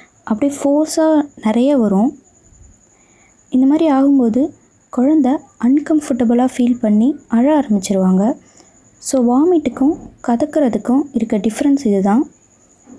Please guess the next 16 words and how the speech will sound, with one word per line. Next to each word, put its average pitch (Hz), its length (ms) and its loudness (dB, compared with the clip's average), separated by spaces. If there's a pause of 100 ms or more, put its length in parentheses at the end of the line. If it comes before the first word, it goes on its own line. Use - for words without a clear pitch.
(480)
First 269 360 -2
இதை 247 100 2
தான் 285 180 4
நம்ம 233 120 2
தெரிஞ்சுக்கணும். 208 680 0 (760)
குழந்தை 311 340 2
vomit 277 460 2
பண்றாங்களா 208 520 0 (240)
இல்ல 254 180 -4 (140)
கதக்குறாங்களான்றத 220 920 0 (600)
first 247 320 0
note 233 200 0
பண்ணுங்க. 190 360 0 (920)
So, - 200 -8 (100)
கதக்கிறதுக்கான 247 720 0
ரீசன், 233 480 2